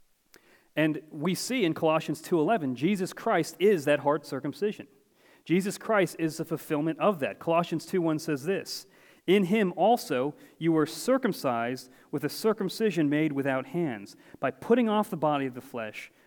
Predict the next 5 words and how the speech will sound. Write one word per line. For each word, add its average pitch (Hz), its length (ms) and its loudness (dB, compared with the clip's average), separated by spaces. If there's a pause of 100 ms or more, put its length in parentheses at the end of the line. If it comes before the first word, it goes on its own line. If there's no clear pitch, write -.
(120)
by 139 120 2
the 135 100 -4
circumcision 160 920 -2 (200)
of 123 360 -2 (400)
Christ." - 600 -6